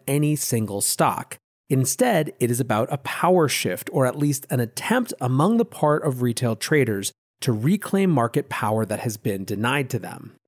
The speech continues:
Yesterday, we talked about the state of that movement. More specifically, we explored whether and how it was being co-opted, either maliciously by hedge fund bots and institutional infiltrators,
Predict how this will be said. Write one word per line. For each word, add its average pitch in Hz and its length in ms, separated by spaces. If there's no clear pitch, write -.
Yesterday, 127 640
we 143 200
talked - 440
about 98 300
the 101 80
state 117 380
of 110 80
that 110 240
movement. 131 500
More 127 180
specifically, 120 920
we 131 140
explored 170 640
whether 170 300
and 135 200
how 143 380
it 139 140
was 127 180
being 120 380
co-opted, 120 760
either 139 320
maliciously 160 800
by 107 200
hedge 139 360
fund 98 300
bots 156 360
and 110 140
institutional 110 680
infiltrators, 131 760